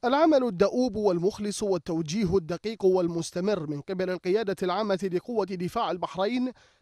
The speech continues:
جعل من أبناء هذا الوطن أنموذجا فريدا للتفاني والمثابرة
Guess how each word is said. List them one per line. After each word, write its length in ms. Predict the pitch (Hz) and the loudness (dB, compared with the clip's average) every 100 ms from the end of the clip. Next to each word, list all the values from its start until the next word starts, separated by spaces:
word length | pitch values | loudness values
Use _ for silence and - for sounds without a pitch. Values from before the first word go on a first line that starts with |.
| _ | _
جعل 360 | 156 175 180 190 | -2 2 2 2
من 160 | 190 | 0
أبناء 440 | 208 185 254 233 202 | 0 0 0 2 2
هذا 240 | 220 196 | 2 2
الوطن 520 | 190 226 - 143 131 123 _ _ - | 2 0 -2 -8 -10 -12 _ _ -4
أنموذجا 640 | 185 226 254 185 170 175 | -2 2 2 2 0 -2
فريدا 440 | 170 190 254 190 180 | -2 -4 -4 -2 -2
للتفاني 680 | 170 - 185 226 226 196 | -2 -4 -4 -2 0 0
والمثابرة 680 | 180 180 175 180 170 233 202 | 0 0 -2 -2 -4 -2 -2